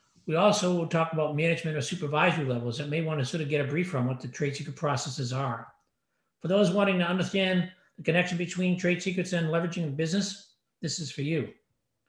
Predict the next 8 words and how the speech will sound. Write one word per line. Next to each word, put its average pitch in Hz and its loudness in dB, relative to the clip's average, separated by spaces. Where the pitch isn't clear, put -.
In 143 -4
previous 220 4
episodes, 151 0
we 151 -2
talked 160 0
about 156 0
leveraging 147 0
patents. 160 -2